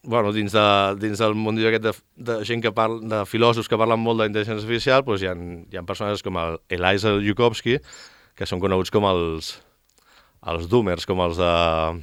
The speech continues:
diguem, com els del fin del mundo. I és que és normal que la conclusió sigui de que per què aquesta intel·ligència artificial hauria de seguir aguantant a uns humans que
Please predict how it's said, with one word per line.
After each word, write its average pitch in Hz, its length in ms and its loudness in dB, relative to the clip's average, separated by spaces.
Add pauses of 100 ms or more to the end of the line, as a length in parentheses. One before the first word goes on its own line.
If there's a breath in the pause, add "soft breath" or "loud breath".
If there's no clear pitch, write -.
diguem, 90 240 0
com 104 160 2
els 85 80 -2
del 82 80 -4
fin 104 160 -4
del 101 160 0
mundo. 92 400 0
I 85 300 -8 (100)
és - 80 -10
que 95 160 -4 (480)
és 101 240 -2
normal 101 640 2
que 117 80 4
la 104 160 4
conclusió 95 400 0
sigui 113 400 2
de 113 80 4
que 95 140 2 (340)
per 87 160 -2
què 101 160 2
aquesta 104 240 0
intel·ligència 101 400 0
artificial 104 460 2 (760 loud breath)
hauria 92 400 4
de 95 80 4
seguir 98 300 2
aguantant 98 800 2
a 87 100 -6
uns 92 220 -6
humans 92 400 0
que 101 100 2